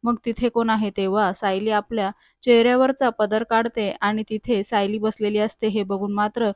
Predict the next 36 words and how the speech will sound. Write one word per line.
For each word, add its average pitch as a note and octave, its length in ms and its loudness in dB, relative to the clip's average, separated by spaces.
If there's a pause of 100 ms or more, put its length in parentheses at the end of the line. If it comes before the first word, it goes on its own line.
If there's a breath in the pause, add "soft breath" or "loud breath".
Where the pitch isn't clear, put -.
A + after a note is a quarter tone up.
(280 soft breath)
अर्जुन A3 420 2
खूप C4+ 200 -4
शॉकही B3 420 2
होतो B3 380 2 (120)
आणि G#3 280 2 (160)
त्याला G#3 180 0
प्रचंड A3+ 420 -4
आनंदही F#3+ 520 0
होतो. G#3 260 -2
इकडे F#3+ 280 -4
पूर्ण G#3 280 -2
आजी G3 240 -2
त्याला G3+ 240 -2
विचारतात, A3 540 -2
"तू A#3 100 -2
शेवटी A3+ 320 0
वचन A3 320 0
मोडलंस G#3 440 0
ना?" A3+ 160 0 (380 loud breath)
तेव्हा G#3 280 2
आता G3 240 0
अर्जुन G3 280 -2
सांगू G#3+ 300 -2
लागतो A3+ 300 -2
की, G#3+ 140 -10
"मला G#3 220 -2
यातलं G#3 340 -4
काहीच G#3 280 -2
माहिती A#3+ 320 0
नव्हतं A#3 380 -2 (340)
आणि A#3 300 0
ठरल्याप्रमाणे A3+ 680 0
मी A3 160 -2
वचनही G3+ 460 -2
मोडलेलं F#3 500 -2
नाही." F3 260 -4